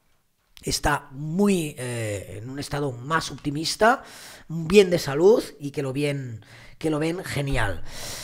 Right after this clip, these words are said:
Am, la, la fiesta transcurrió entre el porche, no el coche, sino, ¿eh? el lugar, entre el porche y la terraza con vistas al mar,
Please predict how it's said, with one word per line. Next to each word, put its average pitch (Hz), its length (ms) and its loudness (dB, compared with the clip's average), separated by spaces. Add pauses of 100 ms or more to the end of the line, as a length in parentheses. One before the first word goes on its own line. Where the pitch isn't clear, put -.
(240)
Am, 165 840 6 (540)
la, 160 800 8 (420)
la 170 160 4
fiesta 254 880 8
transcurrió 196 920 6
entre 156 400 -2
el 156 120 0
porche, 123 720 6 (920)
no 190 180 4
el 202 120 8
coche, - 640 -6
sino, 101 400 -10 (140)
¿eh? 202 260 -4
el 110 80 -6
lugar, 127 480 4
entre 156 300 -4
el 160 100 -2
porche 208 480 4
y 147 100 -2
la 151 160 0
terraza 165 540 8
con 123 160 -6
vistas 160 320 -2
al 156 140 -2
mar, 226 420 2